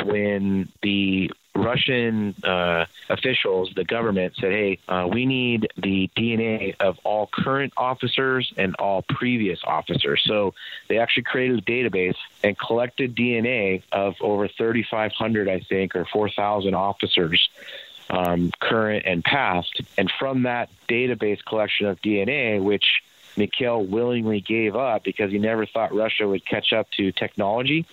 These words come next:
um, they were able to identify, um, D N A taken from many of the crime scenes, connected them directly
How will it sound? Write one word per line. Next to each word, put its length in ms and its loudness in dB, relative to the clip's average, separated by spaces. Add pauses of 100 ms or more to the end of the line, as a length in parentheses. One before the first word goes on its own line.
um, 460 2 (320)
they 160 2
were 120 2
able 220 0
to 160 -2
identify, 760 0 (220)
um, 720 0 (540)
D 140 0
N 60 0
A 220 0
taken 400 -2
from 320 0
many 220 2
of 60 -2
the 60 0
crime 320 0
scenes, 380 0
connected 420 0
them 180 0
directly 460 -2